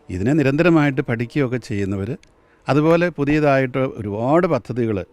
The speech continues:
ഈ വയനാടെന്ന് പറയുന്ന ഒരു ആസ്പിറേഷണൽ ജില്ലയാണ് സർ-,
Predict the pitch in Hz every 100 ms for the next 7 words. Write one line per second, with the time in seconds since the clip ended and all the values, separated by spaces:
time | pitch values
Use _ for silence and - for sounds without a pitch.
0 | 110 110 110 117 139 156 160 131 123 123
1 | 117 113 _ _ - 120 - 143 147 143
2 | 147 123 117 120 92 85 - 110